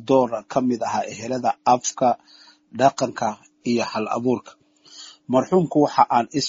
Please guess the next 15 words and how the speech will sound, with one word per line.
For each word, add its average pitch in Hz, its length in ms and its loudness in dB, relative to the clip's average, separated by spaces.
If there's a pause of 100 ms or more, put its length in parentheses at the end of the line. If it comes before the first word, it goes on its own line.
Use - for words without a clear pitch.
(100)
baranay 117 340 0
horraantii 123 440 -2
sanadkii 123 460 -4
labada 120 360 -4
kun, 139 260 0 (680)
waxaana 120 340 -2
sanadihii 135 480 -4
laba 123 240 -4 (100)
kun 127 220 -2
iyo 113 200 -6
saddexdii, 123 680 -4
laba 117 240 -6 (120)
kun 123 240 -4
iyo 117 160 -8
lixdii, 123 400 -4